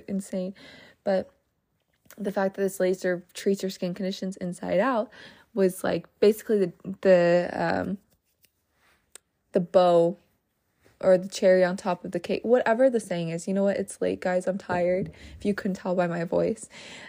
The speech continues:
Um, and I was like, "I am sold on that," especially because, honestly, <laughs> who really wants downtime? Um, at most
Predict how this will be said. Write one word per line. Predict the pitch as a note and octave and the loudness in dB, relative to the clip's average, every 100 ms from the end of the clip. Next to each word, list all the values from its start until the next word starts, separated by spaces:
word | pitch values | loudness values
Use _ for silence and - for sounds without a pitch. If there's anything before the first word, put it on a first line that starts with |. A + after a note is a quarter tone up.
| _ | _
Um, | G3 F#3 F#3+ | 2 2 0
and | - | 0
I | G3 | 0
was | G3 | 2
like, | F#3 - | 2 0
"I | G3 G#3+ | -2 -2
am | G#3 G3 | -2 -4
sold | G3+ - - G#3 F#3+ F#3 - | -4 0 6 8 6 2 -2
on | F#3 F3+ F3 | -2 0 -2
that," | D#3+ - - - - - - - | -2 -4 -10 -18 -20 -20 -20 -16
especially | - A3 G#3+ A#3+ | 4 4 4 4
because, | A3 G#3 G#3+ G3 | 4 4 4 4
honestly, | - G3 G#3 - G#3+ G#3+ G#3 - _ _ | 4 2 2 4 4 6 4 2 _ _
<laughs> | - - - | -14 -14 -2
who | A#3+ | -2
really | A3+ A#3 C4 | 0 2 2
wants | G3 F3 G3 | 2 0 -4
downtime? | - - F#3+ - - F#3+ A3+ - - - - C#5 F4 - | -10 -12 -12 -14 -8 -6 -6 -6 -4 -2 -2 -2 -6 2
Um, | A#3 A3+ G3+ F#3+ A3 - _ _ _ _ _ _ - - - - _ | 6 8 8 6 2 -4 _ _ _ _ _ _ -18 -18 -20 -20 _
at | G3+ G3 - - | 0 0 -2 -2
most | F#3+ F#3+ F#3+ G#3 G#3 | 2 6 6 4 -2